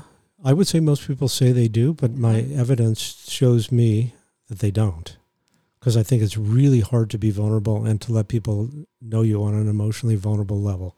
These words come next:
Speaker 2: Yeah, that goes together, doesn't it?
Speaker 1: Uh-huh.
Speaker 2: Yeah.
Speaker 1: It's really, really hard to be honest about the way you feel and to show people your underbelly emotionally, because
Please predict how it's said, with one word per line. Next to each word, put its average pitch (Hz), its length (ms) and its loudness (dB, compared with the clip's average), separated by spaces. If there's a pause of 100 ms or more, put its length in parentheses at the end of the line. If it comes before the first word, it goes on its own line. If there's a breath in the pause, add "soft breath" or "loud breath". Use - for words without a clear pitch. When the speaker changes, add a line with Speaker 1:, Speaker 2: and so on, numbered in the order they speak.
Speaker 2:
Yeah, 226 140 -10
that 160 140 -10
goes 175 220 -10
together, 196 380 -10
doesn't 185 320 -10
it? 165 260 -14
Speaker 1:
Uh-huh. 110 380 0
Speaker 2:
Yeah. 185 300 -12
Speaker 1:
It's 113 180 -6
really, 123 360 2
really 123 280 2
hard 110 280 -2
to - 80 -16
be 110 140 -4
honest 110 480 -4
about 101 220 -4
the 117 80 -4
way 104 140 -2
you 101 120 -2
feel 139 420 -2 (440 soft breath)
and 110 80 -4
to 104 80 -6
show 123 200 2
people 117 360 -2
your 107 260 0
underbelly 110 560 0
emotionally, 110 560 0
because 104 480 -4